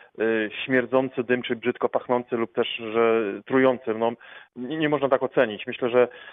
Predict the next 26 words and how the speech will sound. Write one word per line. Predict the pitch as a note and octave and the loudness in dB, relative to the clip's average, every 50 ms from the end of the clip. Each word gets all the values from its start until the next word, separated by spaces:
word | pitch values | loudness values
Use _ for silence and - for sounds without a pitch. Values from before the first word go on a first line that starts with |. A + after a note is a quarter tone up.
| - _ - | -20 _ -6
y, | - A2 A2 A2 A2 A2 A2 A2 A2 A2 A2 A2 A2 A2 A2 A2 G#2+ - | -4 -2 0 0 0 0 0 0 -2 -2 -2 -4 -4 -6 -8 -8 -8 -2
kominiarz, | - - C#3+ C#3+ D3+ D#3 D3+ C#3 B2 - - - - - - - A#2 | 0 0 0 0 0 2 2 2 2 0 -4 -10 -14 -10 -10 -8 -6
y, | A#2 | -2
może | B2 B2+ B2 A#2 C3+ C3+ | 0 0 2 4 4 2
ocenił, | - B2+ - D3 C3+ C3+ C3+ C3 | 2 2 0 0 0 0 0 -2
że | A2+ A#2 B2+ B2 B2 A#2+ - - - - - _ | 0 2 4 4 4 2 -2 -8 -20 -20 -14 _
instalacja, | D3 B2 - - C3 C3+ D3 D3 - - B2 A2+ G#2+ G#2+ - - - _ _ _ - | -10 -6 0 4 4 6 6 4 2 2 2 2 2 2 -2 -10 -20 _ _ _ -6
y, | A2+ G#2+ G#2+ A2 A2 G#2+ G#2 | -4 -2 0 0 0 0 0
ta | - - A2+ A2 A2 A2 G#2+ G#2+ G#2+ G#2+ G#2+ G#2+ | 2 4 4 6 6 6 4 4 2 0 -4 -4
grawitacyjna, | A2+ A2+ A#2+ B2 A#2 A#2 - - A#2+ - - C#3+ C#3+ C3 A#2 A2 G#2+ G2+ - | -2 2 2 2 2 2 0 -2 -2 0 0 0 0 2 2 2 2 0 0
ta, | - A2 G#2+ G#2 G#2 G#2+ G#2+ G#2+ G#2 G#2 A2 A2 A2 - _ | 2 2 4 4 4 2 0 0 -2 -6 -8 -12 -14 -18 _
y, | B2 B2+ A#2+ - - - _ | -16 -16 -16 -16 -20 -8 _
odprowadzająca | C#3 C3 - - C3+ B2 B2 B2 B2 B2+ B2+ - B2 | -6 -6 -2 0 0 0 2 2 2 2 0 -2 -8
spaliny | - - B2 A#2 A#2+ A#2+ A#2+ A#2 | -4 -2 -2 -2 0 -2 0 2
jest | A#2+ A#2+ A2+ - _ _ _ B2 - _ _ _ _ | 2 2 0 -2 _ _ _ -16 -16 _ _ _ _
sprawna | - - B2 A#2 A2 A#2+ B2 | -2 0 0 0 2 0 -2
technicznie, | - D3 C3 - F#3 E3+ - - - F#2+ | -2 -4 -6 -6 -8 -8 -8 -8 -8 -4
tak? | - A2+ G#2 - | -2 -2 -2 0
Nie | A#2 A2+ | 0 0
jest, | A#2 A2+ - - _ - - - - - _ - | 0 0 -2 -6 _ -20 -20 -20 -20 -12 _ 0
y, | A2+ A2+ A2+ A2+ A2+ A2+ A2+ A2+ A2+ A2 A2 A2+ G#2 A2 | 2 4 4 4 4 2 0 -2 -4 -4 -6 -8 -4 -2
zapchana, | A#2+ G#2+ - - - C#3+ D3+ D#3 D3+ B2 | -2 -2 -2 -2 0 0 2 2 2 0
czy | - - A2 | 0 -2 -6
też, | - A2 G2 - - - - - - - | -8 -8 -8 -8 -12 -16 -20 -18 -14 -12
y, | A#2 G#2 G#2+ G#2+ G#2+ A2 A2+ A2 G#2+ G2+ - - - - _ _ - - _ _ _ _ - - - - | -10 -8 -6 -4 -2 -2 -2 -2 -4 -6 -10 -16 -20 -20 _ _ -20 -20 _ _ _ _ -20 -20 -16 -6
po-, | - C3+ C3+ | -6 -6 -6